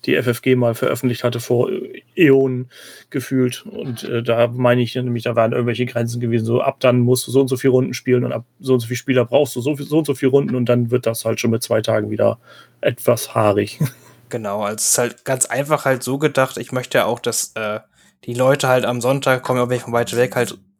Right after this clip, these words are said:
Speaker 2: relativ zeitig nach Hause gehen und, äh, ich möchte das halt so ausspielen, am irgendwann ist halt einer noch da, der ungeschlagen ist quasi. Das ist ja im Endeffekt das Ziel von der Struktur von F F G.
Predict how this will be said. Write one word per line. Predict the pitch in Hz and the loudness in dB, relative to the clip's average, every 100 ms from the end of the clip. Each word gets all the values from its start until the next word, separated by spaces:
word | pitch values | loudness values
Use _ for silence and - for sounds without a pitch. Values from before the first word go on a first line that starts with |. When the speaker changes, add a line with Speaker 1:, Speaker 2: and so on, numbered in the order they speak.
| - | -6
Speaker 2:
relativ | 123 143 139 127 | 0 2 0 -4
zeitig | - 127 127 | -2 -2 -2
nach | 117 - | -6 0
Hause | 143 160 | 0 0
gehen | 147 151 147 - - - - | -4 -6 -6 -12 -18 -18 -10
und, | 120 117 110 | -6 -6 -6
äh, | 107 107 104 _ _ _ _ _ _ _ _ _ _ | -6 -6 -6 _ _ _ _ _ _ _ _ _ _
ich | 151 | 0
möchte | 160 156 | 4 4
das | 143 139 | 4 2
halt | 123 | 0
so | 143 160 | 0 2
ausspielen, | 151 147 - 143 | 2 0 -2 -2
am | 135 123 | 0 -2
irgendwann | 135 147 131 127 | -2 0 0 0
ist | 127 | 0
halt | 123 - | -4 -2
einer | 120 139 143 | 0 2 2
noch | 123 - | 0 0
da, | 123 | 0
der | 123 | 2
ungeschlagen | 120 190 196 190 175 175 175 | 0 0 0 0 2 0 -2
ist | 202 | -6
quasi. | - 170 170 190 - | -2 0 0 -4 -6
Das | - - - | -14 -10 -8
ist | 120 | -4
ja | 123 | -4
im | 107 | -2
Endeffekt | 123 135 131 | -2 -2 -2
das | 120 | -2
Ziel | - 165 185 | 0 2 2
von | 180 156 151 151 | 2 -2 -2 -4
der | 147 147 | -2 -2
Struktur | - 151 - 156 | -2 -4 -2 0
von | 160 | 0
F | 143 | 0
F | 147 - | -4 -2
G. | 160 | -4